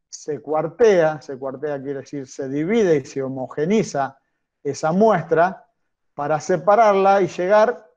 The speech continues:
a una muestra de aproximadamente unos cincuenta gramos, ¿m? Para ser analizada, y si es en el caso de cuerpo extraño,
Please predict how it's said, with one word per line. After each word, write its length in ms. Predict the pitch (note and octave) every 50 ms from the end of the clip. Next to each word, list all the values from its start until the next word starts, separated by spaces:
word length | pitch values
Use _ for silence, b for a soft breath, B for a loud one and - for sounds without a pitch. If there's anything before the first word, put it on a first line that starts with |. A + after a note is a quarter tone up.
| _ _
a 160 | - C#3+ D#3
una 340 | E3+ F#3 G3+ G3 F#3+ F#3 F#3
muestra 920 | F3+ F#3 G3+ A3 A#3 A#3 G3+ D#3 - - - E3 E3 F3+ G3+ G#3+ G#3+ - _ _ _ _ _ _ _ _ _ _ _ _ _ _ _ _ -
de 140 | C#3 D#3 D#3
aproximadamente 1000 | C#3 - E3+ F3 E3+ - F3+ F#3 F#3+ G3+ G3+ G3 F#3+ F#3+ G3 G3+ G3+ F3+ G3
unos 260 | F#3+ F3+ E3+ D#3 D#3+
cincuenta 540 | - D#3 D3+ D3+ C3+ E3 F3 F3 D#3+ C#3+ D3+
gramos, 580 | D3 C#3 B2+ A#2 A2 G#2+ G#2 G2+ _ _ _ _ _ _ _ _ -
¿m? 220 | E3+ G#3+ A#3+ B3 - _ _ _ _ _ _ _ _ _ _
Para 260 | D3 D3 D3 D#3 D3
ser 220 | - - G3 F#3+
analizada, 920 | G3 F#3 F3+ F3 F3 F#3+ G3 F#3+ - B3 G#3 F#3 F#3 F#3+ G3+ G#3+ G3+ - - -
y 80 | C3
si 220 | - - - D3 D#3+
es 360 | F#3+ F#3 D#3+ - - - -
en 140 | C3+ B2 B2
el 120 | B2 A#2+
caso 380 | C3 D#3 D3+ - - D3 C3+ C3+
de 240 | C3+ C3 C3 B2+
cuerpo 360 | B2 C#3+ C#3 C#3+ C#3 C#3+ F3+ E3
extraño, 560 | D#3+ - A3+ A3+ G3+ F#3 F#3 F#3+ G#3 A3+